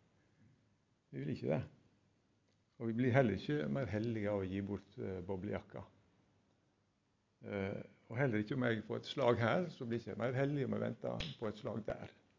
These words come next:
Så dette handler om å endre vår indre holdninger, våre motiv og vår karakter. Tidligere trodde jeg at bergpreika var en beskrivelse av en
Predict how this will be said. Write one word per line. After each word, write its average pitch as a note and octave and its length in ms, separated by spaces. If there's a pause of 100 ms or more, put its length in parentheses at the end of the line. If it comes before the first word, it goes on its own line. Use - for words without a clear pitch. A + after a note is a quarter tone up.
(2750)
Så A#2+ 200 (800)
dette C#3+ 240
handler C3 320
om A#2+ 160 (480)
å A#2 240
endre B2 400
vår F2+ 280
indre A#2+ 400
holdninger, G#2 600
våre G2 200
motiv G#2 520
og G2+ 160
vår G2 120
karakter. - 480 (3750)
Tidligere A2+ 400
trodde C3+ 280
jeg A#2 120
at G2 80
bergpreika A2 480
var G2+ 80
en G2 80
beskrivelse G2+ 720
av F#2 80
en G#2 100